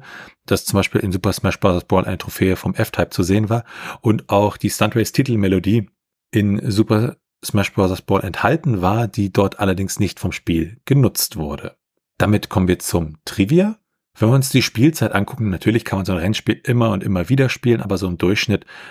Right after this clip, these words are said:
braucht man so zwei bis drei Stunden, um es durchzuspielen. Man schafft es auch, wenn man so ein bisschen hetzt, bestimmt in anderthalb Stunden. Aber wie gesagt, das kann man halt immer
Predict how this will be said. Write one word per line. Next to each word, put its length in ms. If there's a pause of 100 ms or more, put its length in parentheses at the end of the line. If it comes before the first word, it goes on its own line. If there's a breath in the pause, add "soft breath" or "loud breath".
(100)
braucht 160
man 100
so 140
zwei 460 (440)
bis 240
drei 220
Stunden, 400
um 80
es 140
durchzuspielen. 640
Man 120
schafft 320
es 100
auch, 220
wenn 80
man 100
so 80
ein 60
bisschen 280
hetzt, 320
bestimmt 360
in 80
anderthalb 400
Stunden. 460 (440 loud breath)
Aber 240
wie 100
gesagt, 360
das 120
kann 160
man 120
halt 100
immer 360